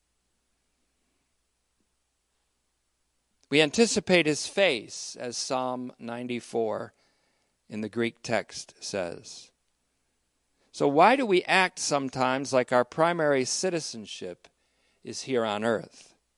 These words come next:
in the U S A or Canada or Great Britain or Uganda?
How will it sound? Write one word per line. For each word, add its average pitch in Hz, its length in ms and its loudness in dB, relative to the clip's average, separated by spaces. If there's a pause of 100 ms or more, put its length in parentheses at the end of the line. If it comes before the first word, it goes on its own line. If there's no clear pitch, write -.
(720)
in 107 160 -6
the 104 80 -2
U 113 240 2
S 110 200 2
A 101 440 -2
or - 140 -8
Canada 87 640 -6 (100)
or 85 80 -12
Great 104 400 -12
Britain 85 520 -6
or 85 120 -10
Uganda? 110 720 -4